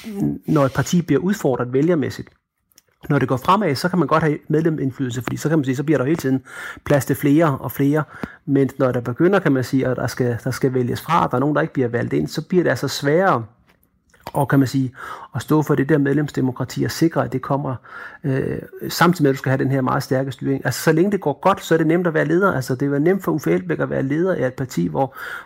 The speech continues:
var næsten ligegyldigt, hvad han gjorde, om han valgte sig at stå på Langebro og give high five i, i valgkampen, øh, i femten, eller, eller hvad han gjorde, det var jo, altså, han blev, som du selv også sagde, han blev næsten båret ind, øh, i Folketinget. Øh, s-, øhm, og,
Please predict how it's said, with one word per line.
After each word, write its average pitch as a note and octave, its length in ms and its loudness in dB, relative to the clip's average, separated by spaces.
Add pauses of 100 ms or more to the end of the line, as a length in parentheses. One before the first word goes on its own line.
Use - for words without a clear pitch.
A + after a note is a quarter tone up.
var C#3 80 4
næsten E3 240 4
ligegyldigt, D#3+ 360 2
hvad E3+ 100 2
han F3+ 160 2
gjorde, D#3 240 0
om C#3 80 2
han C3+ 220 -2
valgte D3 200 -2
sig C3 180 0
at B2 100 -6
stå D3 160 -2
på C#3+ 140 -4
Langebro D3 440 0
og C#3+ 120 0
give C#3 140 0
high C#3 180 2
five D3+ 440 -2
i, C3+ 280 -2
i C3+ 180 -2
valgkampen, B2+ 640 -2 (180)
øh, B2 180 -2 (440)
i C#3+ 80 2
femten, D#3 480 2
eller, B2+ 280 2 (320)
eller C3 220 2
hvad C#3+ 120 0
han D#3+ 160 6
gjorde, D#3 280 0
det D3+ 120 0
var D#3 100 4
jo, C3+ 120 0
altså, C3+ 280 -2 (160)
han C#3 160 -2
blev, C3 300 0 (320)
som C#3 220 -2
du B2+ 60 -6
selv D#3+ 180 4
også D#3+ 120 0
sagde, D3+ 140 0
han C#3 120 0
blev C3+ 120 0
næsten C#3+ 300 0
båret E3 280 2
ind, D3+ 240 -2
øh, C3+ 280 -4
i C#3+ 60 -4
Folketinget. D3 560 0 (440)
Øh, B2+ 240 -2
s-, - 200 -10
øhm, C3 400 -4 (720)
og, C#3+ 100 -14